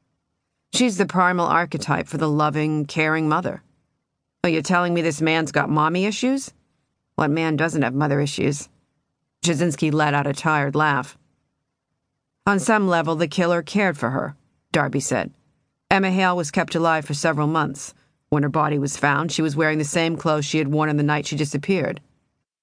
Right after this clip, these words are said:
And she was shot in the back of the head. Do you think that's significant?" "It suggests that he couldn't face Emma Hale, that he felt some sort of shame or remorse for having to kill her." Jasinski stared at her for what seemed like several minutes.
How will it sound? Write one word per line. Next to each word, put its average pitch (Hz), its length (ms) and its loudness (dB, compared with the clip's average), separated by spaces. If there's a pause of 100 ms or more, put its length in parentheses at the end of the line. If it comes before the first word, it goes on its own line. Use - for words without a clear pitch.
(540)
And 180 180 2
she 160 140 -2
was 156 120 0
shot 147 220 2
in 135 60 -4
the 147 60 -2
back 147 240 0
of 135 40 -2
the 135 80 0
head. 160 300 0 (1040)
Do 170 120 2
you 160 40 2
think 151 200 0
that's 147 240 0
significant?" 180 580 0 (720)
"It 196 160 2
suggests 196 460 0
that 190 120 0
he 185 60 2
couldn't 180 260 0
face 202 380 0
Emma - 260 -2
Hale, - 420 -6 (180)
that 156 140 2
he 147 100 0
felt 147 260 0
some 156 200 -2
sort 156 180 0
of 143 100 -2
shame 170 400 0
or 143 60 0
remorse 147 500 0
for 151 100 -4
having 143 200 0
to 135 80 -4
kill 175 240 0
her." - 140 -6 (1400)
Jasinski 185 480 2
stared 175 440 0
at 143 80 0
her 139 120 2
for 147 140 -4
what 143 160 0
seemed 156 340 0
like 135 140 -2
several 139 320 0
minutes. - 540 -4